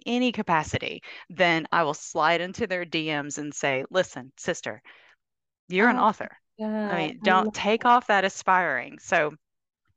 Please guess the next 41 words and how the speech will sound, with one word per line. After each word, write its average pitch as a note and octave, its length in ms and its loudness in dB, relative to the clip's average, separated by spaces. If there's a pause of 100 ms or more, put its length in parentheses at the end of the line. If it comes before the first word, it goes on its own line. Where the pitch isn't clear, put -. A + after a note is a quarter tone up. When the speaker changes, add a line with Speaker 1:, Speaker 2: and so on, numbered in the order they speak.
(160)
Speaker 1:
so A#3+ 180 2
Speaker 2:
I - 0 -
Speaker 1:
for G#3+ 180 2
Speaker 2:
love - 0 -
Speaker 1:
me, - 260 2
though, E4 280 2 (300)
Speaker 2:
that. - 20 -10
Oh - 40 -8 (120)
Speaker 1:
<laughs> - 20 6
yeah. - 120 -2 (260)
Speaker 2:
my D#4+ 340 2
God, G#3+ 100 -6
you're A#4 320 4
so A4+ 280 -4 (140)
ma-, G#4 300 0
that F#4 220 4 (140)
is D#4 80 -4 (100)
the, D#4+ 240 4 (100)
the, C4+ 380 0
the C4+ 120 2
quote F4 380 0
we C4+ 140 -6
just C4+ 240 -12
said C#4+ 240 -4
about G#3+ 320 -2 (380)
women B3+ 380 2
needing A#3+ 400 -2
women A3+ 340 -2
who G#3 160 -4
have G3+ 280 -2
that G3+ 240 -2
kind G3+ 280 -4
of, G3 60 -4
"You're G3 180 -4
the G3 80 -6
best G3 420 -6
on F#3 200 -12
earth, F3+ 280 -6
I E3 80 -4
got E3 300 -8
you," B2+ 220 -18